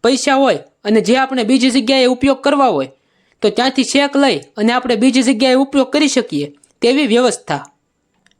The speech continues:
મિત્રો, એક સમયે તીર્થયાત્રા કરવા નીકળેલા ચાર અજાણ્યા વટેમાર્ગુઓ જૂનાગઢમાં લોકોને પૂછતા હતા, "ભાઈ, દ્વારકાની હુંડી લખી આપે એવા કોઈ શરાફ નાણાવટી અહીં વસે છે?"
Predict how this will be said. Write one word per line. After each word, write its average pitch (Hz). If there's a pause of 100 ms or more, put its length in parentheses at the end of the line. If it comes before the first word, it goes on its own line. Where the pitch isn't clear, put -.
(140)
મિત્રો, 240
એક 269
સમયે 269
તીર્થયાત્રા 269
કરવા 262
નીકળેલા 254
ચાર 247
અજાણ્યા 254
વટેમાર્ગુઓ 240
જૂનાગઢમાં 233
લોકોને 233
પૂછતા 262
હતા, 147 (420)
"ભાઈ, 233
દ્વારકાની 247
હુંડી 247
લખી 226
આપે 262
એવા 214
કોઈ 240
શરાફ 254
નાણાવટી 247
અહીં 240
વસે 269
છે?" 285